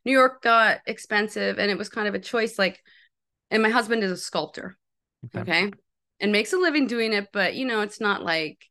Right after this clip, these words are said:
Speaker 1: a job job, right? So
Speaker 2: Right.
Speaker 1: neither of us had a job job. And do we go back to the place in the woods with, now we had added on to it and put running water, or do we stay in New York City? You know, it was a real,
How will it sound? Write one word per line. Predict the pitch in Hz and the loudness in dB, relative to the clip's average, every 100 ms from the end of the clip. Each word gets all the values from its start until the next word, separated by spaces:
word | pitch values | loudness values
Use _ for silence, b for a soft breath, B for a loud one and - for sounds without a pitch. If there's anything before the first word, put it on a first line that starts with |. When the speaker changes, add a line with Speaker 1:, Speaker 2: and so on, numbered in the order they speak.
| _ | _
Speaker 1:
a | - | -4
job | 185 82 - | 0 0 -2
job, | 85 82 - - | -6 -6 -6 -10
right? | - 196 240 - | 0 2 2 0
So | 202 | -4
Speaker 2:
Right. | 208 | -2
Speaker 1:
neither | 240 226 | 0 0
of | - | -2
us | - | -2
had | 185 170 165 170 _ _ - | 2 2 0 -10 _ _ -12
a | |
job | 185 - - | -8 -8 -8
job. | - 120 202 - B B B B _ - | -4 -4 -4 -12 B B B B _ -2
And | 202 196 196 190 196 190 - - _ _ 190 | 2 4 4 2 0 -4 -12 -20 _ _ -8
do | 202 | -4
we | 202 | 0
go | 190 | 0
back | 190 180 190 | 4 4 2
to | - | -4
the | 185 | -12
place | - 180 185 | -6 -6 -2
in | 185 | -2
the | 165 | -2
woods | 160 180 233 240 - - _ _ _ _ _ _ _ - | -2 -2 -4 -12 -20 -20 _ _ _ _ _ _ _ -4
with, | 202 196 190 - 190 | 0 0 -2 -16 -2
now | 196 165 175 | 4 4 4
we | 175 | 2
had | 160 - | 0 0
added | 165 165 | 0 2
on | 160 165 | 2 0
to | 185 | -2
it | 170 | -8
and | 175 | -6
put | - | -4
running | 170 170 | -2 -2
water, | 160 190 226 b b b - | -4 -2 -4 b b b -6
or | 185 | -2
do | 190 | 0
we | 196 | 0
stay | 196 - 202 | -4 -2 0
in | 202 | 2
New | 202 | 0
York | 202 - | -2 -6
City? | 277 233 160 160 _ | -8 -8 -10 -16 _
You | 180 | -6
know, | 180 180 | -6 -6
it | - | -10
was | 196 | -8
a | 240 | -2
real, | 240 226 220 | 2 2 0